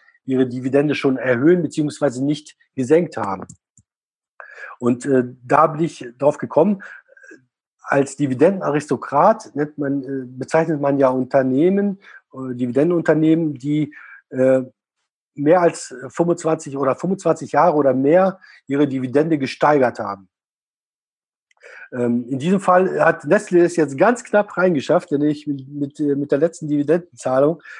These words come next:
äh, wurde das dann zum fünfundzwanzigsten Mal, äh, so, so dass man jetzt Nestlé tatsächlich auch Dividendenaristokraten nennen kann.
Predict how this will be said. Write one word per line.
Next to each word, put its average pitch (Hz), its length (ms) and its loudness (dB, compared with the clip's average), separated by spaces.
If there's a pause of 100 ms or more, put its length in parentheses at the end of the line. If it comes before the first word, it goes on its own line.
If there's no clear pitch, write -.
(200)
äh, 139 280 4 (160)
wurde 143 380 2
das 143 220 4
dann 139 500 0
zum 135 180 -10
fünfundzwanzigsten 131 760 -2
Mal, 156 340 2 (680)
äh, 131 180 2
so, 131 180 -2 (240)
so 135 120 -2
dass 147 260 0
man 143 140 2
jetzt 143 240 0
Nestlé 156 240 -2
tatsächlich 139 400 -6
auch 127 100 -4
Dividendenaristokraten 131 1160 -4
nennen 147 240 0
kann. 147 300 2